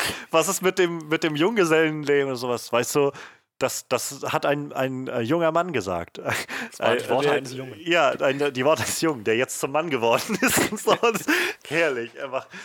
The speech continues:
Speaker 1: Die, die haben halt einfach so eine tolle Ch-, Chemie alle miteinander und sie haben's halt, äh, sie haben halt, glaub ich, in dem Film hatte ich das Gefühl, mehr als in Homecoming diesen Nebenfiguren so ein bisschen mehr Platz eingeräumt. Was ich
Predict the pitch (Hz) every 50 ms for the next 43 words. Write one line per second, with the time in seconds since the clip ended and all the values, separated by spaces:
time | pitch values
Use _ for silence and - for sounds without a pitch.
0 | - - - - - _ - - 110 _ - 165 175 175 135 160 160 160 202 196
1 | 180 165 165 160 156 - 151 151 160 151 - - 143 139 139 - - - - -
2 | _ _ - - - - 147 135 139 147 151 - 101 104 107 101 101 98 98 95
3 | 95 95 92 95 101 101 104 110 117 110 110 104 104 104 - - - - - _
4 | _ - 120 123 127 160 185 185 - - 170 151 151 - - - - 95 127 127
5 | 127 123 120 120 120 - - - _ _ _ _ _ _ _ 113 123 139 175 214
6 | 214 170 - 180 165 160 - 147 127 123 160 196 - - 156 143 135 - - 147
7 | - - 127 - - - 143 143 143 135 123 117 117 131 156 165 160 151 - 135
8 | 120 101 123 139 147 135 - 131 117 120 117 113 117 - - - - - _ _
9 | 123 120 117 131 131 120 127 147 170 165 143 - - 123 113 120 127 131 127 113
10 | 117 117 175 160 - - 151 139 131 120 - - - 135 - - - - - 98
11 | 95 90 92 82 76 85 82 82 87 82 - - - - - - _ _ _ 147
12 | 156 - 220 - -